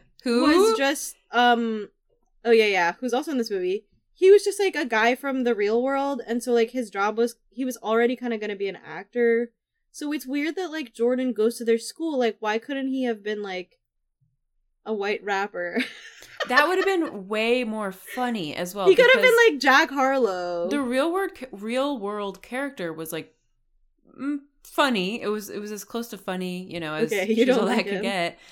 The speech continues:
Speaker 1: But, like,
Speaker 2: Okay.
Speaker 1: the music thing, w-, I didn't, I mean, I didn't find it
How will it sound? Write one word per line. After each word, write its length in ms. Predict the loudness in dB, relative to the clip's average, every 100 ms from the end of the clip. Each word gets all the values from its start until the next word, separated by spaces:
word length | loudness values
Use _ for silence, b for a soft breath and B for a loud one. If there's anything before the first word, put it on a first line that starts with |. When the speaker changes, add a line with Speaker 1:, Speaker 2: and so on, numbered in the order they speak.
| B
Speaker 1:
But, 80 | 2
like, 80 | 4
Speaker 2:
Okay. 180 | 4 2
Speaker 1:
the 60 | 2
music 400 | -4 -4 -4 -6
thing, 400 | -8 -8 -10 -14
w-, 260 | -16 -14 -8
I 140 | -6 -6
didn't, 380 | -6 -8 -10 _ _
I 100 | -2
mean, 240 | -2 -4 -4
I 80 | -4
didn't 200 | -4 -6
find 220 | -6 -8
it 160 | -10